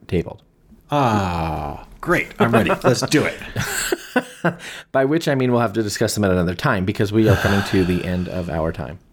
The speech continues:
Speaker 2: We've got, we've got some time. We've got, we got some time.
Speaker 1: Yeah, we're at this point. This is a podcast point. This is a podcast point. We're at this point where we, um, we have a little bit of time, but not enough time to dive into anything,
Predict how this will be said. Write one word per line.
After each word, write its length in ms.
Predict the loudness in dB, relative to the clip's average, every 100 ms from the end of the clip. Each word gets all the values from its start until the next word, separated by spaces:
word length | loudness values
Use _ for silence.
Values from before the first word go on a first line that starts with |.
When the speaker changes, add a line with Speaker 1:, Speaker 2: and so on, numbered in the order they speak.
| -8
Speaker 2:
We've 140 | -6 -2
got, 160 | 0 0
we've 100 | -2
got 140 | -2
some 160 | -2 -2
time. 220 | -2 0
We've 120 | 0
got, 240 | -2 -6 -10 -20 -20 -20 _ _ _ _ -20 -20 _ -2
we 60 | 0
got 140 | 0
some 100 | -4
time. 160 | -12 -20 -20 -2
Speaker 1:
Yeah, 180 | 2 2
we're 200 | 4 2
at 140 | 0
this 160 | -4 -4
point. 380 | 0 0 2 2
This 120 | 0
is 100 | -2
a 60 |
podcast 560 | -2 -2 -2 0 0 -2
point. 300 | -2 0 2
This 160 | 0 2
is 100 | 2
a 60 |
podcast 380 | 0 -2 -2 -2
point. 120 | -2 -4 -14 0
We're 100 | 2
at 100 | 2
this 140 | 0
point 260 | 0 0 2
where 280 | 2 2 2
we, 320 | 0 2 2
um, 360 | 2 2 2 0
we 160 | -2 0
have 220 | 2 2
a 60 | 2
little 280 | 4 2 4
bit 140 | 2
of 100 | 2
time, 300 | 0 0 2
but 160 | 0 2
not 200 | 2 2
enough 400 | 0 0 -2 -2
time 260 | 0 2
to 80 | 2
dive 320 | 2 2 2
into 220 | 2 0 0
anything, 500 | 0 2 2 0